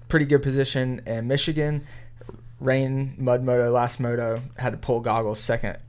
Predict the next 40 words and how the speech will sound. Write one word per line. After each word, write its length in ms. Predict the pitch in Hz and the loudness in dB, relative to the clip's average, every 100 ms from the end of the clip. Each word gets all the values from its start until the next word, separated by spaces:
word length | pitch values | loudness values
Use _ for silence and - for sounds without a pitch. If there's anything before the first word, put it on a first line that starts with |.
| - | -12
turn 540 | - 120 113 113 110 - | -2 0 0 -2 -6 -10
and 520 | 110 104 101 85 98 - - | -8 -6 -6 -6 -10 -12 -6
didn't 260 | - 127 117 | 0 0 0
make 220 | 113 110 | -6 -6
it 80 | 107 | -2
there. 340 | 127 120 117 - - - - - - | 0 0 -2 -8 -20 -20 -20 -12 0
And 160 | 135 131 | 2 6
finally 300 | 160 165 151 | 8 8 8
made 180 | 143 | 8
it 80 | 135 | 8
the 80 | 123 | 8
last 260 | 127 135 - | 6 6 4
one, 300 | 131 135 - - | 0 0 -4 0
not 260 | 135 139 127 | 8 8 8
without 460 | 123 131 131 - - - - | 6 6 6 2 -16 -20 -8
crashing, 380 | - 123 - 123 | 2 4 4 -2
like, 180 | 110 101 | -4 -4
three 180 | 117 113 | -4 -2
times 340 | 120 117 120 | 0 0 -2
in 80 | 113 | -2
one 180 | 117 117 | -2 0
moto 300 | 117 117 - - | 2 2 2 -2
<laughs> 140 | - - 175 | -6 -2 4
and 220 | 156 143 | 6 10
making 300 | 151 147 151 | 8 8 6
it 80 | 135 | 6
interesting. 460 | 143 156 - 151 147 - - - | 2 0 0 -2 -2 -6 -2 10
But 260 | 151 139 | 10 12
anyways, 480 | 180 170 135 131 - - - | 8 8 8 6 -2 -8 0
I 340 | 127 127 123 - | 4 6 4 0
went 380 | 156 160 156 160 | -8 6 8 8
to 100 | 160 | 6
Loretta's 340 | 139 139 139 127 | 6 6 6 4
that 160 | 117 | 2
year 140 | 131 123 | 2 0
and 80 | |
I 40 | 107 | 0
finished 360 | - 113 104 | 0 0 0
fifth. 400 | - 120 73 - - - - - | 0 0 0 -2 -14 -16 -18 -12
So 460 | - 135 101 82 | 2 4 4 2